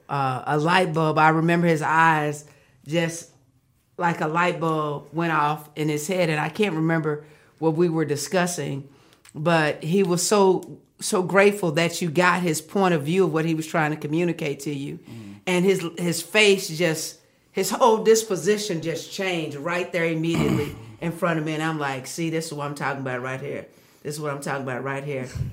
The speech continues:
Speaker 2: Yeah.
Speaker 1: Because when you can't imagine yourself with anybody else, and you can't imagine that person with anybody else, that, that's a reason for y'all to work that thing out. That's a reason for y'all to work that thing out.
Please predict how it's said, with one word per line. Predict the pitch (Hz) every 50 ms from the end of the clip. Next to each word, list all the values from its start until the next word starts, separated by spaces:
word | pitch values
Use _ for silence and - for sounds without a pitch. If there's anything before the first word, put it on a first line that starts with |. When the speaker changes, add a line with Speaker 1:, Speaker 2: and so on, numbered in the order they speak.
| - -
Speaker 2:
Yeah. | - 175
Speaker 1:
Because | 208 233 240 202
when | 202 226 220 233
you | 277 302
can't | - - 269 277 247 214
imagine | 196 190 190 196 208 214 202 208 202
yourself | 196 196 202 196 - 185 196 196
with | 185 180 175
anybody | 175 185 185 180 175 175 180 180 185 180 180
else, | 180 180 185 185 190 - - - - - - _ _ _
and | - 151 160
you | 156 185 185
can't | - - 214 190 190
imagine | 170 160 165 170 175 180 170 170 175 170 170 175 175 175 - _ _ _ _ _
that | - 170 160 165
person | - - 175 196 196 - 196 170
with | 165 165 -
anybody | 170 190 190 175 160 180 170 170 165 165 165 170
else, | 175 175 165 165 160 - - _ _ _ _ _ _ _ _ _ _ -
that, | 147 143 180 208 - - 170
that's | 165 196 226 247 247 -
a | 208
reason | 180 190 196 190 165 165 175
for | 175 175
y'all | 160 170 175 170 175 175
to | 170
work | 151 165 180 175 175
that | - 165 160 160
thing | - 175 170 165 160 165
out. | 190 180 165 131 - - - _ _ _ _ _ _ _ _ _ _ _ _ _ _ _ _ _ _ _ _ _ _ _ _ _ _ _ _ _ -
That's | 156 180 180 -
a | 180
reason | 170 180 180 165 165 160
for | - 185
y'all | 160 165 165 170 170
to | 160
work | 156 156 170 170 165 -
that | 160 156 151 -
thing | 170 156 151 147 156
out. | 175 170 - - -